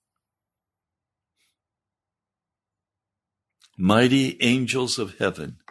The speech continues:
who left their first estate, who sinned against Almighty God, these angels are held in prisons.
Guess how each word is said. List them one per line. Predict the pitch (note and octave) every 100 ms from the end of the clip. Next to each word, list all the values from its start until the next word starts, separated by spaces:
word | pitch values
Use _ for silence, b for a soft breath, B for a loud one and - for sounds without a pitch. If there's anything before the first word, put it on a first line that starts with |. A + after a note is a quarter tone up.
| b b b b b
who | - F#2
left | F2 G#2 C3 - -
their | A2+ G#2+
first | - B2 A#2 - - -
estate, | - - G2 D#2 D#2+ _ _ _ _ _ _ _ _ _ _ _ _ _
who | G#2
sinned | - - B2 B2 C3
against | A2 A2 A#2 A#2 -
Almighty | - A2 A2 G#2+ A#2+ B2
God, | G#2+ D#2+ D#2 - _ _ _ _ _ _ _ _ _ _ _ _ _ _ _ _
these | - A#2 A#2+ C3
angels | B2 B2 F#2+ F#2+ F#2
are | G2+
held | F2 - B2+ C3 C3 B2+ -
in | G#2+ G#2 F#2+
prisons. | - - C#3+ B2 F2 - - - -